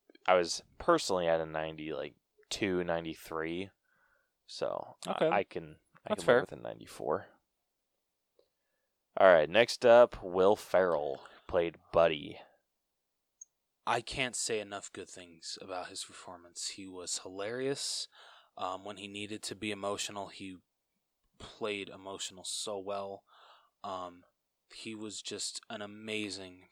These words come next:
Speaker 2: presence. You love seeing him on screen every minute that he was here. Um,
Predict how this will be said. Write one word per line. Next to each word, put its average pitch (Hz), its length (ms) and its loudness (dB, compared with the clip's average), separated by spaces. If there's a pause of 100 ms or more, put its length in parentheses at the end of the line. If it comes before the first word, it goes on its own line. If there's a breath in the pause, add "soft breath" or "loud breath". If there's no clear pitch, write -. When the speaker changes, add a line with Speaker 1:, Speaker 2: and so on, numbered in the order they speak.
Speaker 2:
presence. 98 420 -4
You 113 100 -10
love 110 300 0
seeing 101 300 -6
him 90 260 -14 (460 soft breath)
on 101 180 0
screen 95 500 -6 (200)
every 120 300 2
minute 101 300 -6
that 92 100 -14
he 104 140 -14
was 92 160 -8
here. 92 340 -8 (520 soft breath)
Um, 98 440 -2